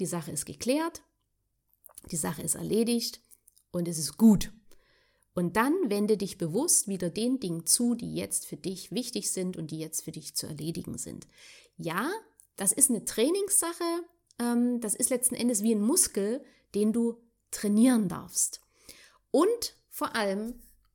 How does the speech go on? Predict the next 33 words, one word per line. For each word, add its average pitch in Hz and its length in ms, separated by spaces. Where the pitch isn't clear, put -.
und 196 200
das 262 160
ist 277 200
das 254 140
Wichtige, 151 500
wenn 208 180
du 240 180
nach 233 220
diesem, 339 760
äh, 233 80
wenn 240 420
du 233 80
so 285 260
handelst, 302 340
wie 233 80
ich 226 60
es - 60
dir 226 140
jetzt 220 260
gerade, 202 300
wozu 208 180
ich 214 80
dich 220 220
eingeladen 226 560
habe, 165 180
dann 214 500
gibst 277 480
du 262 440
solchen 285 420
Situationen 254 1080
die 196 80
maximale 208 800
Aufmerksamkeit, 196 1160